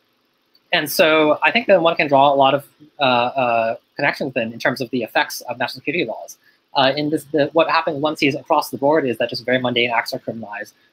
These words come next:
Uh, everyday life becomes surveilled. And in Hong Kong, one sees this, for example, that, uh, if you wear black, for example, you could be arrested. You could be targeted as being participating in demonstrations because black is colored demonstrations. And in Xinjiang now, it's,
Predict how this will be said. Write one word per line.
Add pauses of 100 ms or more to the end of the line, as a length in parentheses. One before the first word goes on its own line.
Uh,
everyday
life (260)
becomes
surveilled. (280)
And
in
Hong
Kong,
one
sees
this,
for
example,
that, (360)
uh,
if
you
wear
black,
for
example,
you
could
be
arrested.
You
could
be
targeted
as
being
participating
in
demonstrations
because
black
is
colored
demonstrations. (420)
And
in
Xinjiang
now, (120)
it's,